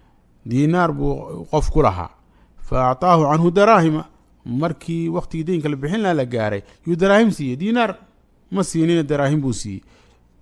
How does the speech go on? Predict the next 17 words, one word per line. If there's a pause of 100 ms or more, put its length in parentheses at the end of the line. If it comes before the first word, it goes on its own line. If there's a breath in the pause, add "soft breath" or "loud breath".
(100)
Way
ku
heshiiyeen.
Waana
sicirkii,
waa
sicir
isla
siman. (2250)
Waa
sidii
markaa,
markaa
lagu
sarrifaayey. (340 soft breath)
Wa
bilcagsi,